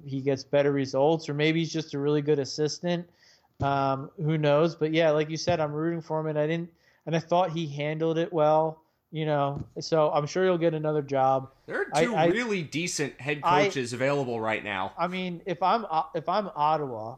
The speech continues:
Speaker 1: first of all, Ottawa basically fired their coach 'cause they just announced Jacques Martin is their, uh, special
Speaker 2: D J
Speaker 1: advisor to
Speaker 2: Smith,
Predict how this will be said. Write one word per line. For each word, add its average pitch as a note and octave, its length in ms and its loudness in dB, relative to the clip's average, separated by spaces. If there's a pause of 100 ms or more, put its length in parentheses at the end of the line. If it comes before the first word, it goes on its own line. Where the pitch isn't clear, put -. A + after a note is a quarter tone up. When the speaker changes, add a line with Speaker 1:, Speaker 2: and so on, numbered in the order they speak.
Speaker 1:
first F3+ 240 0
of D#3+ 100 -6
all, C3+ 400 0
Ottawa E3+ 340 4
basically D#3+ 640 -4
fired D#3 320 4
their D3 100 0
coach D3+ 340 -6
'cause C#3+ 160 -10
they D3 120 -2
just D3+ 300 -4
announced C#3+ 600 -4
Jacques D3 460 0
Martin C#3 920 -6
is C3 320 -4
their, B2+ 520 2 (400)
uh, C3 280 2 (300)
special F#3+ 760 2
Speaker 2:
D A3+ 100 0
J - 60 4
Speaker 1:
advisor D#3 400 4
to A#3+ 40 2 (120)
Speaker 2:
Smith, D3+ 160 -4